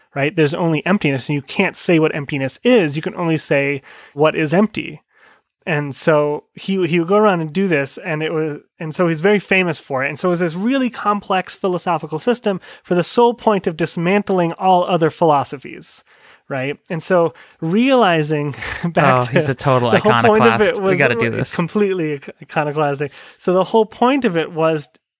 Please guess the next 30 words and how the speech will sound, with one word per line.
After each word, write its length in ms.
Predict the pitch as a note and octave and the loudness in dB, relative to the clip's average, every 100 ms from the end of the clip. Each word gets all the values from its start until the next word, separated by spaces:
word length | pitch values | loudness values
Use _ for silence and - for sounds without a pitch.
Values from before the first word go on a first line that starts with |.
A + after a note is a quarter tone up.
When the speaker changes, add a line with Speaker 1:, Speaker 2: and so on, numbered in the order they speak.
| - | -8
Speaker 1:
to 200 | F#3+ D#3 | -6 -4
bring 340 | D3 F#3+ A3+ | 0 2 4
one 300 | G3+ F3+ E3+ | 4 4 2
to 280 | - F#3 F3 | -2 -2 0
the 160 | D#3 | -2
space 600 | C3+ - G3+ G3 D#3+ - - - | -4 -2 0 0 0 -4 -12 -6
of 440 | D#3+ D3 C#3 C3 _ _ _ _ | -2 -2 -4 -10 _ _ _ _
realizing 840 | D3+ F3+ G3 E3+ C#3+ C#3+ C#3+ C#3+ C#3+ | 0 4 6 4 2 0 -4 -6 -4
that 240 | C#3+ C#3+ | -4 -2
there 160 | D#3 E3+ | -2 2
is 260 | F#3 G3 | 2 2
no 500 | F3 E3 D3+ C#3 D#3 _ _ - F3+ _ _ _ | 2 4 2 0 -6 _ _ -20 -20 _ _ _
way 360 | F3 D#3 F3+ F3+ | -8 0 2 2
to 120 | E3 | 0
describe 480 | D#3 C#3 - C3 B2+ | -4 -4 -2 -2 -4
it. 140 | A2+ - | -8 -4
There 140 | D3+ | -2
is 300 | F3+ F3+ F#3+ | 0 0 0
no 520 | E3 D#3 D3 C#3 C3+ - _ _ _ _ _ _ _ | 0 0 2 0 -4 -10 _ _ _ _ _ _ _
mental 920 | E3 D#3 D#3 E3+ F3+ - D#3 C#3+ C#3 C#3 | -10 -4 0 2 0 0 2 2 -2 -4
idea 460 | D#3 D3 F3 E3+ D#3 | -2 0 4 4 4
you 220 | D3 D3+ | 0 -6
can 140 | C#3+ | -6
have 400 | C3+ D#3 D3+ C#3 | -6 -2 -2 -2
about 400 | B2+ B2+ B2+ C3 | -4 -2 -2 -2
the 120 | D3 D#3+ | -4 -4
ultimate 520 | D3+ - C3 A#2 - _ C3 | -4 -4 -12 -14 -18 _ 0
Speaker 2:
Mm-hmm. 320 | B2 A#2+ A#2 - | 2 2 0 -2
Speaker 1:
in 200 | D#3+ C#3+ | -4 -2
Buddhism. 640 | D3 D3 C3+ B2 A#2 D3 | 0 2 0 -2 -10 -16